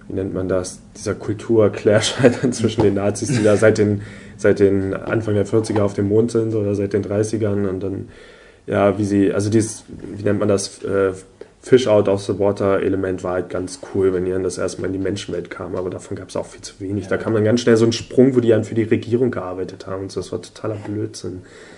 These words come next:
Speaker 1: Und er hat halt irgendwie sowas bekommen, wodurch er weiß gemacht wurde und dann <laughs> wusste er das aber erstmal nicht. Das war auch noch anfangs ganz lustig, aber ja, ich mochte es nicht so richtig. Aber ich mochte die Musik. <laughs>
Speaker 2: Ah.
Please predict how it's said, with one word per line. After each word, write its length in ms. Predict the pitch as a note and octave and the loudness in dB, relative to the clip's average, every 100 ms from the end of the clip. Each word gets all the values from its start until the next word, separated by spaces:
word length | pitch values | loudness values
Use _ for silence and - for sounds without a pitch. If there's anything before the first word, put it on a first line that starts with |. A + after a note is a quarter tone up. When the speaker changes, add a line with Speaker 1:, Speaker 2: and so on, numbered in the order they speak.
| - - - | -20 -16 -6
Speaker 1:
Und 100 | F#2+ | -2
er 80 | F#2 | 0
hat 160 | G#2 | 2
halt 140 | G2+ G2 | 2 2
irgendwie 240 | G#2+ G#2 | 0 2
sowas 300 | G2+ G2+ G2 | 2 2 0
bekommen, 400 | F#2+ - G#2+ G#2 | -6 0 2 2
wodurch 280 | G2+ A2 G#2+ | 2 0 0
er 100 | F2 | -2
weiß 280 | F2+ A#2 - | 4 4 4
gemacht 400 | A2 A2+ A2+ - | 0 0 -2 0
wurde 500 | A2 A#2 A2+ A2+ A2+ | 2 4 6 6 6
und 100 | F#2+ | 6
dann 600 | F4 E4 - - - - | 8 8 6 0 0 0
<laughs> 0 | |
wusste 220 | A#2 - | 0 4
er 40 | A2+ | 6
das 180 | A2 | 6
aber 160 | G#2+ A2 | 6 6
erstmal 340 | G#2+ A2+ G#2+ | 6 4 0
nicht. 240 | A2 A2 A2 | 0 0 -2
Das 140 | G#2+ | -4
war 100 | G2 | -2
auch 140 | G2+ G#2 | 0 0
noch 220 | G2+ G2+ - - - F#2 | -2 -6 -16 -14 -12 -4
anfangs 760 | G#2+ A2+ A2 G#2+ - - - - - | -4 -2 -2 -2 -6 -12 -12 -8 -2
ganz 260 | G#2+ G#2 | -2 2
lustig, 520 | A#2 A#2+ - A2+ A2 | 2 2 2 2 2
aber 280 | F#2 F#2 F2+ - - - - - - _ _ _ - | -4 -4 -6 -10 -20 -20 -20 -20 -20 _ _ _ -12
ja, 220 | F#2 - | -10 -10
ich 140 | - | -10
mochte 220 | - - - | -12 -12 -14
es 100 | - | -12
nicht 140 | - | -10
so 100 | G2+ | -8
richtig. 500 | G2 F2+ - - - _ - | -8 -10 -10 -12 -12 _ -10
Aber 120 | G#2 | -8
ich 80 | A#2+ | -4
mochte 200 | G#2+ - | -6 -4
die 100 | G2+ | -4
Musik. 420 | F#2+ F2 F#2 G2 - | -4 -6 -8 -10 -10
<laughs> 720 | - A#2+ - - - - | -8 -8 -10 -18 -18 -18
Speaker 2:
Ah. 40 | - | -16